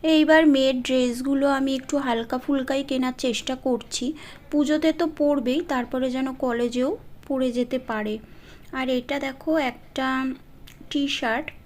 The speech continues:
সামনে বোতাম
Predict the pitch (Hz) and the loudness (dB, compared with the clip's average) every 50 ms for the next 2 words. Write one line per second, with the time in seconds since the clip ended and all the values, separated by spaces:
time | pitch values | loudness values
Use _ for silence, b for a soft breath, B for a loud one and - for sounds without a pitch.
0 | - - - - - - - - - - - - - - - - - - - - | -20 -20 -20 -20 -20 -20 -20 -20 -20 -20 -20 -20 -20 -20 -20 -20 -20 -20 -20 -20
1 | - - - - - - - - B B B B B B B B B B B B | -20 -20 -20 -20 -20 -20 -20 -20 B B B B B B B B B B B B
2 | B B - - - - - - - - - - - - - - - - - - | B B -20 -20 -20 -20 -20 -20 -20 -20 -20 -20 -20 -20 -20 -20 -20 -20 -20 -20
3 | - - - - - - - - - - - 294 269 277 285 294 302 311 311 302 | -20 -20 -20 -20 -20 -20 -20 -18 -12 -2 2 4 4 6 6 6 8 8 8 8
4 | 311 311 302 311 - - - - - - - - - - - - - - - - | 8 6 4 2 -2 -12 -20 -20 -20 -20 -20 -20 -20 -20 -20 -20 -20 -20 -20 -20
5 | B B B B B B B B B B - - - - - - 285 277 277 262 | B B B B B B B B B B -20 -20 -20 -16 -10 -8 -4 -2 0 0
6 | 254 262 294 294 294 | 0 2 2 4 4